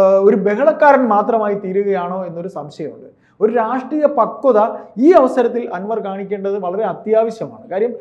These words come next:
ജോയിയെയാണ് സ്ഥാനാർത്ഥിയാക്കുന്നതെങ്കിൽ അതിൻ്റെ ക്രെഡിറ്റ് കൊണ്ടുപോകാനാണോ അദ്ദേഹം ശ്രമിക്കുന്നത് എന്ന് മനസ്സിലാക്കും. ഒരു സ്ഥാനാർത്ഥി നിർണയം, അതും എട്ട് മാസത്തേക്ക്, ഇതിൽ ഒന്ന് നമ്മുടേതായ ഒരു പരാമർശം പോലെ നമുക്ക് പറയാനുള്ളത്,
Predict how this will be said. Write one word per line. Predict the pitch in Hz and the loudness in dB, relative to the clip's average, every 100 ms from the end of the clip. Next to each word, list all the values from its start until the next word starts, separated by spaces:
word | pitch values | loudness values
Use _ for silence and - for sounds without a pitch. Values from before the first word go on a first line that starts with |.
| - _ | -18 _
ജോയിയെയാണ് | 139 175 262 320 370 320 285 | 2 4 6 4 2 0 -2
സ്ഥാനാർത്ഥിയാക്കുന്നതെങ്കിൽ | 285 220 233 254 262 240 220 226 214 220 | -6 -6 -4 -4 -4 -4 -2 -4 -6 -6
അതിൻ്റെ | 196 214 208 | -6 -8 -8
ക്രെഡിറ്റ് | 190 220 - | -6 -6 -8
കൊണ്ടുപോകാനാണോ | 240 220 220 214 214 202 190 196 196 | -10 -4 -2 -2 -4 -8 -8 -8 -10
അദ്ദേഹം | 160 196 180 | -8 -10 -10
ശ്രമിക്കുന്നത് | 180 175 202 208 214 | -10 -10 -8 -8 -8
എന്ന് | 185 170 | -8 -10
മനസ്സിലാക്കും. | 143 143 127 135 | -12 -14 -12 -8
ഒരു | 214 | -8
സ്ഥാനാർത്ഥി | - - 147 240 240 | -10 -16 -10 -8 -8
നിർണയം, | 233 226 226 233 226 | -10 -10 -10 -10 -10
അതും | 165 226 202 | -8 -6 -6
എട്ട് | 185 - 294 | -8 -8 -6
മാസത്തേക്ക്, | 196 - 131 120 120 _ _ _ _ _ _ | -4 -6 -14 -18 -20 _ _ _ _ _ _
ഇതിൽ | 233 294 | 0 4
ഒന്ന് | 254 233 254 339 320 190 202 202 | 4 4 2 4 2 2 -2 -4
നമ്മുടേതായ | 226 302 381 370 339 | -2 -2 -2 2 2
ഒരു | 294 | 2
പരാമർശം | 247 233 254 262 254 | 0 0 0 -4 -4
പോലെ | 240 226 | -4 -4
നമുക്ക് | 190 233 285 | -4 -6 -4
പറയാനുള്ളത്, | 247 214 196 147 123 | 0 0 0 -4 -8